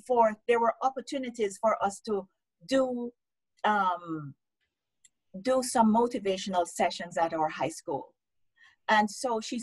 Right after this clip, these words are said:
she asked me to align with her to do those sessions. Now, I got a chance to impact the first grader, the first formers of that high school, um, for about three months in a row until covid came,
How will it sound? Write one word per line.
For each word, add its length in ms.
she 260
asked 300
me 120
to 200
align 320
with 200
her 260
to 80
do 200
those 260
sessions. 580
Now, 540
I 120
got 300
a 100
chance 460
to 160
impact 500
the 80
first 480
grader, 340
the 120
first 440
formers 640
of 200
that 240
high 140
school, 400
um, 260
for 140
about 320
three 180
months 320
in 100
a 60
row 260
until 280
covid 440
came, 380